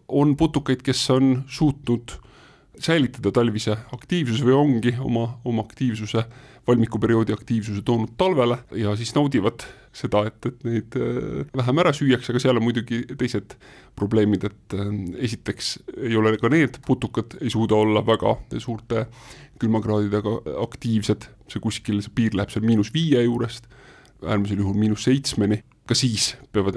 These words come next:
nemad oma aktiivse tegevuse lõpetama, sest tegemist on kõigusoojaste loomadega, mis tähendab seda, et, äh, sisuliselt ikkagi kehatemperatuur sõltub suurel määral välistemperatuurist. Aga jah, üksikuid selliseid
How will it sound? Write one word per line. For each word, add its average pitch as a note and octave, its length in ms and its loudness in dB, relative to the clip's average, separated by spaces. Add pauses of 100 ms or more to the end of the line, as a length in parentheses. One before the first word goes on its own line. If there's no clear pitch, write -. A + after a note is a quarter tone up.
nemad A2 240 -2
oma A2 240 -2
aktiivse G#2+ 380 -4 (260)
tegevuse A2 320 0
lõpetama, C#3 400 2
sest - 140 -6
tegemist A2+ 260 2
on A2+ 80 -4
kõigusoojaste A2 560 0
loomadega, B2 400 2
mis - 80 -10
tähendab G#2 320 0
seda, A#2 300 2
et, - 240 -10
äh, G2+ 140 -2 (200)
sisuliselt G#2 560 -2
ikkagi G2 400 -2
kehatemperatuur G#2 880 -2 (340)
sõltub A2+ 400 0
suurel G#2+ 400 2
määral G#2+ 320 2 (560)
välistemperatuurist. G2+ 1040 -6 (160)
Aga A2 160 4
jah, G#2+ 60 0 (260)
üksikuid - 320 -2
selliseid G#2+ 560 0